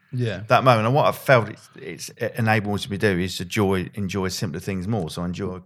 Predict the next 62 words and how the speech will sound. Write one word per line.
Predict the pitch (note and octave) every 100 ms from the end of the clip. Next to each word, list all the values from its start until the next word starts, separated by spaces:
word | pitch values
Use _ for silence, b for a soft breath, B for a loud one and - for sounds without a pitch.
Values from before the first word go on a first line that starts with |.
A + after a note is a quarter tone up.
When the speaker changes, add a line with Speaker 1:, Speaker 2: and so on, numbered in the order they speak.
| _
Speaker 2:
cup | - F#2
of | F2+
coffee | - G#2+ -
more, | F2+ D#2+ E2 E2+
or, | - -
or | - G2
eating | G2+ F#2+ F2
more, | E2+ E2
rather | F#2 F#2+ F2+
than | F2 F2+ b b b b
bolting | - G#2 F2+ G2
my |
food | F#2 G2 F#2+
and | F2
thinking | F#2+ F2
about | D#2
the |
next | F#2+ G2 -
thing | F2+
I've | F2 E2+
got | F2
to | F2 G#2
do. |
It | F2+
has | F#3+
slowed | - - G3 F3
me | D3
down | D#3 E3+ D3
a |
bit, | F#2 E2+ -
but |
that's | D#3 C#3
no | D#3
bad | A#2+ B2 C#3+ -
thing. | - B1 A2 b b b b b b
Um, | A2 A2+ A2+ A2+ A2 G#2+ A2 - - _ _ _ _ _ -
but | B2+
yeah, | F3 C3
I |
mean, | G2+
I | A#2+
said | A#2 C3+
the | A2
body | C#3 B2+
scan | A#2 - A2 A2
is | G2+
really, | A2 A2+ G#2+
really | G#2+ G2+
good | G#2
for | F2
slowing | G#2+ - G2+
down | F#2+ F#2+
and | F2+
thinking | G#2 F#2 F#2
about | F2+ D#2+
your | F2+
body. | F2+ F2 F2 F2 - b b b b
And | - A2
also | G#2 - G2
silent | - A2+ G#2+ F#2
meditation, | F#2+ F#2 G#2 F#2+ F2 F#2
just, | G#2+ -